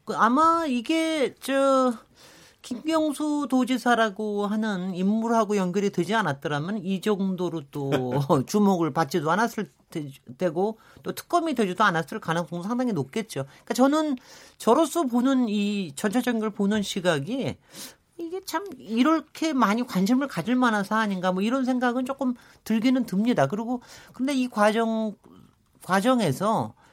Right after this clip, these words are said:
정치권에서 일어나고 있는 이런 많은, 그러니까 이게, 이, 이게 솔직히 굉장히 좋은 정책 로비가 될 수도 있고 지지자들의 어떤 모임이 될 수도 있고 그런 거 아닙니까? 이런 거에 대한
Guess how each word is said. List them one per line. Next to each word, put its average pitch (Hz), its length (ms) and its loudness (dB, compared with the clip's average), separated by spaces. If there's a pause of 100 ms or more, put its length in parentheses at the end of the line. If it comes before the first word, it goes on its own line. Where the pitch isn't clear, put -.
(320)
정치권에서 254 880 -2
일어나고 196 560 0
있는 156 340 -4
이런 156 340 -2
많은, 151 520 0 (280)
그러니까 196 200 -2
이게, 226 260 -2
이, 233 220 -2
이게 233 260 -2
솔직히 254 560 -4 (360)
굉장히 233 300 0
좋은 247 340 0
정책 190 420 -2
로비가 196 540 2
될 165 140 -2
수도 - 220 -10
있고 190 460 -6 (300)
지지자들의 196 920 2
어떤 147 320 -2
모임이 208 340 0
될 165 140 -2
수도 165 200 -8
있고 151 120 -10
그런 240 160 -4
거 233 80 -2
아닙니까? 135 440 -4
이런 220 200 -2
거에 214 240 0
대한 208 300 -2